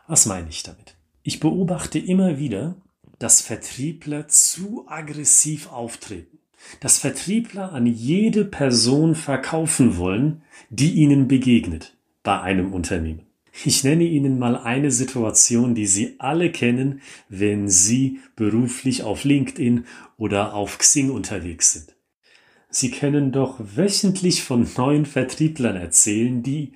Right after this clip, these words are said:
versuchen, Ihnen etwas zu verkaufen, und zwar schon bei der allerersten E-Mail,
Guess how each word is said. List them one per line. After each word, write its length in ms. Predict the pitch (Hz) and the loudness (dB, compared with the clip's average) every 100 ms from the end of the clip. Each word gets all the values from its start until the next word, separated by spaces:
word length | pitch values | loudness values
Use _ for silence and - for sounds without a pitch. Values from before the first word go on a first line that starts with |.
| _ | _
versuchen, 760 | - 117 107 156 160 165 175 | -6 -4 -2 -4 -2 -2 -2
Ihnen 280 | 226 220 220 | 4 4 4
etwas 440 | 202 185 180 160 - | 0 -6 -2 0 0
zu 100 | 156 | -2
verkaufen, 720 | 151 135 175 185 180 - 160 | -6 -6 -4 -4 -4 -4 -2
und 160 | 139 131 | 0 2
zwar 400 | - 165 175 165 | 2 2 -4 -4
schon 380 | - 147 170 - - | -2 -2 -4 -6 -14
bei 460 | 104 - 147 175 185 | -10 -2 0 2 2
der 360 | 165 156 - | 2 0 -2
allerersten 1040 | 143 175 185 175 160 160 - - 151 160 - | -4 -2 -2 -4 0 4 4 2 -6 -8 -6
E-Mail, 640 | 180 170 110 107 135 135 | -2 0 0 -2 -6 -8